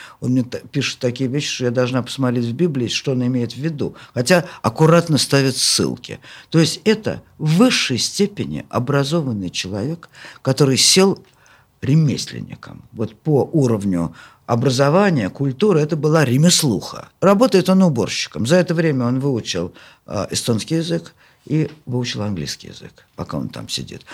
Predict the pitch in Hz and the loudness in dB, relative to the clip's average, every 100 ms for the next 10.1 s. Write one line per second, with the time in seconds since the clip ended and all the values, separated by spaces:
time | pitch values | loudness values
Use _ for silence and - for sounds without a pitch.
0 | - 233 233 156 151 170 214 214 196 - | 2 4 4 4 6 6 4 2 -2 0
1 | 156 156 - - - 151 143 120 120 139 | -2 -2 -6 -10 -2 0 2 0 -2 -2
2 | 123 110 107 90 87 - - - _ _ | 0 0 -2 -2 -4 -8 -20 -20 _ _
3 | - 120 127 104 104 110 - - 127 - | -4 -2 0 -2 -2 -4 -4 0 0 2
4 | 131 120 151 143 151 131 98 - - 123 | 0 2 4 4 4 2 0 -4 -6 -2
5 | 139 139 131 139 - 131 127 127 131 123 | 0 -2 -2 -4 0 0 2 2 0 0
6 | - 131 120 - 131 120 - 110 113 104 | -2 -2 -2 0 0 0 -2 -4 -4 -2
7 | 113 113 - - - 90 92 73 52 50 | -4 -4 -10 -20 -12 -4 -2 -4 -8 -14
8 | 50 65 110 127 123 117 113 117 - 113 | -12 -8 -4 0 2 2 0 -2 -2 -2
9 | 101 - 87 98 - - - _ 127 131 | -2 -4 -6 -10 -14 -20 -20 _ 2 2
10 | 120 | 2